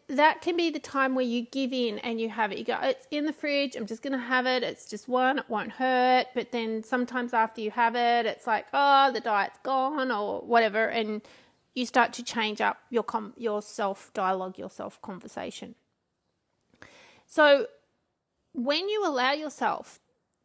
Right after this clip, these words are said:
to have the choice and give yourself back that choice, which is also giving yourself back that control of, "Yes, I will cut back on the amount of sugar I have. I'm gonna choose nutritional food." So if I'm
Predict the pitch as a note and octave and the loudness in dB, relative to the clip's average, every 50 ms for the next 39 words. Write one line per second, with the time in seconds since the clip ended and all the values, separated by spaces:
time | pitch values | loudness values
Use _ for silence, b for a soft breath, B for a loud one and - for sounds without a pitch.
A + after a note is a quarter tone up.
0 | _ _ _ _ _ _ - - C4 C4 A#3 C4 C4 A#3+ A3+ A#3+ A#3 A3 - - | _ _ _ _ _ _ -12 -8 -6 -4 0 0 0 0 -2 -4 -10 -12 -12 -10
1 | - - D#4+ D4+ C#4 - - - - - - - - B3 A3+ A#3 C4+ C#4 C#4+ D#4 | -6 -2 2 2 2 2 0 -4 -12 -16 -16 -14 -12 -10 -8 -6 -6 -6 -4 -6
2 | D4 - - C#4+ B3+ B3 A#3+ - - - A3+ - - - A#3 G3 - - - - | -8 -6 -4 -2 -2 -2 -2 -2 -2 0 0 0 0 -2 -4 -4 -4 -6 -14 -8
3 | - D4+ C#4 A#3+ F3 G3+ - - - A3+ - C4 A#3 - - _ - C#4 D#4+ D4+ | -2 0 2 2 2 0 -4 -8 -12 -12 -8 -8 -10 -10 -6 _ 0 0 0 0
4 | - D#4 B3+ - B3+ A#3 A#3 A3+ A#3+ A3+ A#3 - - A3 G3+ - - G3+ G3 _ | -4 -6 -8 -6 -8 -8 -8 -8 -10 -10 -10 -8 -6 -6 -6 -6 -8 -10 -10 _
5 | - G3+ - - - - G3+ - - - D4 C#4+ C#4 A#3+ G3+ - - - - _ | -12 -14 -14 -14 -14 -14 -14 -12 -10 -6 -4 -2 -2 -2 -2 -4 -8 -12 -16 _
6 | b b b b b b b b b b b b b b - C#4 C4+ B3 B3+ B3 | b b b b b b b b b b b b b b 2 4 4 6 4 2
7 | A#3+ - - _ _ _ _ _ _ - B3 A3+ D4+ D#4+ D4+ - - - - - | -2 -8 -20 _ _ _ _ _ _ -8 0 4 6 6 6 6 2 -4 -8 -6
8 | - - B3+ B3+ B3+ B3+ C4 C4 B3+ C4 A#3+ C4 C#4 C#4 C4 - - A#3+ A3+ - | 0 4 6 8 8 8 8 6 4 2 0 0 -2 -4 -4 0 2 2 2 2
9 | - G#3+ G3+ - - - A#3 A3 A3 A3 G#3+ G#3+ G3+ G3 G3 F#3+ F#3+ - - C4 | 2 -2 -2 -2 -2 -4 -4 -2 -2 -4 -4 -4 -4 -4 -6 -8 -8 -8 -8 -8
10 | B3 A3+ C4+ C4 B3 A#3 A#3 A#3 - - A#3+ A#3+ A#3 A#3 A3+ A3+ A3+ A#3 A#3 A3+ | -6 -2 0 0 2 2 2 0 0 2 4 6 8 10 10 10 10 8 6 2
11 | G#3+ G#3 G3+ G#3 G3+ G3 G3 - - A3 G3+ - - - A3+ - - G#3 - - | 0 0 -2 -4 -4 -6 -8 -6 -6 -6 -6 -6 -8 -14 -12 -10 -10 -8 -8 -8
12 | - A#3 A3+ - - - D4+ D4 C#4 C#4 C4+ C4+ C4 B3+ - - G#3+ - - A3 | -10 -10 -12 -10 -4 0 2 2 4 4 4 2 0 0 -2 -4 -4 -2 0 -2
13 | G#3+ A3+ | -2 -2